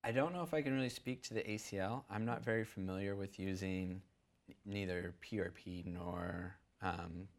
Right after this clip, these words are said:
like, bone marrow derived stem cells for A C L injuries. Um, typically,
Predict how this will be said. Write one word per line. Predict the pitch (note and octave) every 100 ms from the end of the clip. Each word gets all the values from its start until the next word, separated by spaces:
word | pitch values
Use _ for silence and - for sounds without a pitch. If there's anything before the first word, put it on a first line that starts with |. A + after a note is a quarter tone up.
| -
like, | E2 -
bone | F2+
marrow | F2 F2
derived | E2 E2+ F#2
stem | - E2+
cells | - D#2+ -
for | F2+ E2
A | F2
C | E2+ -
L | F2
injuries. | F#2 F#2+ A2 B2 - - _ _ _ _ F#2
Um, | F#2 F2+ E2+ F2+ - - - _ _ _ _ _ -
typically, | - D#3+ E3 D3 C3+